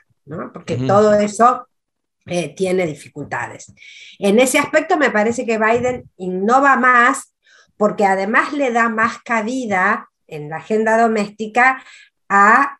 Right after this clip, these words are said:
Speaker 1: eh, el sector progresista del Partido Republicano. Me parece que la línea de Sanders, de Alexandria Ocasio-Cortez y demás,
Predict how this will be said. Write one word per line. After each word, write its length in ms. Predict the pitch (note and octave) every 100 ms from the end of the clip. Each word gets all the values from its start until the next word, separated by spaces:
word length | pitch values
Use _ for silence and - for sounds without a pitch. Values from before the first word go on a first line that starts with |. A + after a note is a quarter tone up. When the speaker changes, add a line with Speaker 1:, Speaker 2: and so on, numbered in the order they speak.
| -
Speaker 1:
eh, 540 | F3 E3 D#3+ D3+ F#3+ F#3+
el 140 | F3+
sector 480 | - F3+ - B3+ B3+
progresista 720 | B3 F#3+ F3 - C4 - E3
del 180 | D3 C#3
Partido 540 | C#3 C#3 - D3+ D#3
Republicano. 800 | C#3+ C#3 C3+ B2 B2+ - - - B2
Me 100 | C3
parece 440 | D#3+ F3+ F3+ G#3+
que 140 | F#3+
la 140 | D3+ D3
línea 420 | D#3 F3 F3+ E3+
de 180 | D#3 D3+
Sanders, 840 | - F#3 F#3 F#3 F3+ F3+ F3+ F3 D3+
de 60 |
Alexandria 600 | C#3+ C#3+ - D3 D3+ F3
Ocasio-Cortez 960 | E3 E3+ - D3+ - D#3+ D#3 F#3+ F#3 F3+
y 60 | F3
demás, 380 | F3 G3+ B3